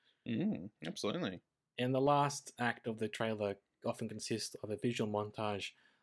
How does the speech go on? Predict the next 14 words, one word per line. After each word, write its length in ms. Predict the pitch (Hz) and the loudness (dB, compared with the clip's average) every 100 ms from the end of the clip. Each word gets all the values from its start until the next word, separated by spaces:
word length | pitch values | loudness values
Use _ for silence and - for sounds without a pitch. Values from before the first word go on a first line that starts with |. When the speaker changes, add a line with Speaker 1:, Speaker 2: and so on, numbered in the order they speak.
| _ | _
Speaker 2:
of 160 | 104 - | -2 0
powerful 540 | 131 117 107 - 113 | 0 2 0 0 -2
and 100 | 95 | -2
emotional 380 | 107 110 120 113 | 0 0 0 0
moments 440 | 107 110 110 - - | 0 0 0 -4 -8
in 100 | 113 | -4
the 120 | 110 | -4
film. 460 | 104 - 110 104 104 - _ _ _ _ _ | -4 -2 0 0 -4 -12 _ _ _ _ _
Might 180 | 123 113 | -2 0
also 180 | 113 - | 0 0
have 180 | 113 113 | -2 -2
the 80 | 107 | -2
cast 440 | - 147 151 - | 4 4 4 2
list, 440 | 156 143 - - | 0 0 -4 -8